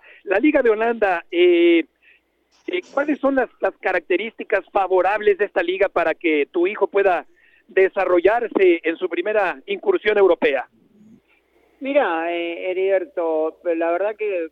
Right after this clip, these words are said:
Speaker 2: bueno, evaluando, eh, primero la liga, segundo lo, los jugadores que fueron a, los mexicanos que fueron a Holanda, tercero la característica de formación que tienen,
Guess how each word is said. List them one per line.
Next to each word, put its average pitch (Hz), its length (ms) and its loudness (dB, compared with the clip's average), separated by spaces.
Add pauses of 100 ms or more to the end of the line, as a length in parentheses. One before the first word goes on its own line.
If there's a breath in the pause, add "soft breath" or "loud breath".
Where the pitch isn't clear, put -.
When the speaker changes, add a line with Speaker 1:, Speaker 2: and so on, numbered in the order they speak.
Speaker 2:
bueno, 160 240 -20 (580 soft breath)
evaluando, 156 1120 -2 (320)
eh, 123 400 -18
primero 165 920 2
la 135 160 -10
liga, 190 540 -8 (120)
segundo 156 420 -8
lo, 131 220 -6
los 139 160 -8
jugadores 143 380 -4
que 127 120 -12
fueron 135 320 -14
a, 117 140 -18 (160)
los 131 160 -8
mexicanos 135 560 -8
que - 100 -20
fueron 139 200 -4
a 127 100 -6
Holanda, 160 480 -2 (640)
tercero 285 420 0
la 233 120 0
característica 190 680 -6
de 175 120 -2
formación 160 640 -6
que 147 120 -6
tienen, 160 460 -10